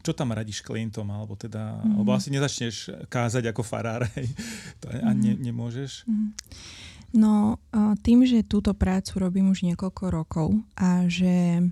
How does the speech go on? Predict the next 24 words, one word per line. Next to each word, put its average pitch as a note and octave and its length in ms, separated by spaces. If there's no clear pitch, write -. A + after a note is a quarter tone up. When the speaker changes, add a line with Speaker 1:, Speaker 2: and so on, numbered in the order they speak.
Speaker 2:
ehm, F3+ 800
som F3 420
bola F#3 640
svedkom F#3 800
rôznych, F#3 640
ehm, F3+ 260
situácií F3+ 640
a F3+ 80
udalostí F3 600
a E3 180
ja E3+ 140
úplne G3 460
vnímam, F3 680
ehm, F3+ 540
to, F3+ 200
že E3+ 420
odpustenie F#3 640
niekedy F3 400
je E3+ 140
veľmi, G3 580
veľmi F3 340
ťažké, - 520
ehm, F3+ 640
lebo F3 720